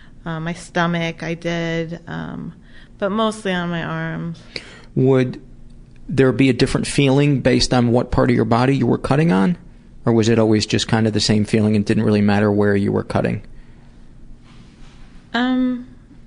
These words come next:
Speaker 1: I don't think it mattered 'cause I didn't feel anything in the first place, you know. I didn't, I didn't feel anything.
Speaker 2: You wouldn't feel pain?
Speaker 1: No.
Speaker 2: Really?
Speaker 1: That's why it is as severe as it is, is because I didn't feel any pain.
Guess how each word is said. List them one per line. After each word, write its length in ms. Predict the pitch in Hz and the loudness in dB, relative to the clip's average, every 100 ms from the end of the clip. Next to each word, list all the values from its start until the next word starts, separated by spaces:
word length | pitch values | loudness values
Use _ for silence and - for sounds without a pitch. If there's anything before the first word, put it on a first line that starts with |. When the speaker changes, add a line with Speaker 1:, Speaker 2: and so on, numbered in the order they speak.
| - | -10
Speaker 1:
I 60 | 294 | -8
don't 120 | 349 | -6
think 160 | 339 254 | -6 -6
it 80 | 190 | -4
mattered 400 | 190 202 202 185 | -4 -2 -4 -6
'cause 140 | - | -4
I 80 | 202 | -4
didn't 160 | 202 - | -4 -8
feel 240 | 214 214 | -6 -4
anything 420 | 202 190 190 185 | -4 -6 -6 -4
in 140 | 180 180 | -4 -6
the 40 | |
first 340 | 180 190 185 - | -8 -12 -12 -12
place, 360 | 180 180 - | -10 -10 -12
you 140 | 190 185 | -10 -8
know. 200 | 185 185 - - - - - - | -8 -10 -14 -20 -20 -20 -20 -12
I 20 | 196 | -8
didn't, 180 | 196 - - - | -8 -8 -20 -8
I 100 | 196 | -4
didn't 160 | 202 202 | -4 -4
feel 180 | 202 190 | -6 -4
anything. 480 | 196 190 190 185 180 | -6 -8 -10 -6 2
Speaker 2:
You 100 | 135 | 2
wouldn't 180 | 135 | 2
feel 180 | - 131 | 2 0
pain? 380 | 127 131 160 196 - | 2 2 2 0 0
Speaker 1:
No. 300 | 262 254 214 - - - - - - - | 0 0 -2 -16 -20 -20 -20 -20 -20 -4
Speaker 2:
Really? 840 | 127 180 247 262 240 151 233 - - | 0 2 2 4 2 0 -4 -8 -4
Speaker 1:
That's 260 | 220 220 - - - 240 | -4 -4 -14 -14 -8 -2
why 520 | 240 269 240 233 233 - - - | 2 4 2 0 -4 -16 -20 -6
it 300 | 202 - - - - - | -2 -2 -4 -16 -8 -2
is 260 | 202 185 | -2 0
as 140 | 185 185 | -6 -4
severe 400 | 190 190 185 175 | -4 0 2 2
as 160 | 170 | 0
it 80 | 175 | 0
is, 420 | 196 196 170 - | 2 2 0 -6
is 200 | - 165 | -14 -12
because 380 | - 175 175 165 | -12 -8 -6 -6
I 100 | 165 | -6
didn't 260 | 170 170 165 | -6 -8 -10
feel 220 | 165 165 | -10 -8
any 160 | 165 160 | -8 -10
pain. 480 | 175 180 175 170 | -8 -8 -6 -10